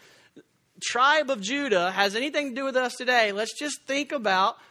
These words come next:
where we go and where do I always start when we try to explain the story of the Bible. I start in the book of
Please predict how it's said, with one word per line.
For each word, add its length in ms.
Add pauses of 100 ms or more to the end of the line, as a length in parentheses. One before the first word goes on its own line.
(220)
where 320
we 160
go 360
and 140
where 200
do 100
I 200
always 500
start 480
when 260
we 140
try 260
to 60
explain 520
the 60
story 280
of 60
the 60
Bible. 400
I 120
start 400
in 140
the 60
book 280
of 420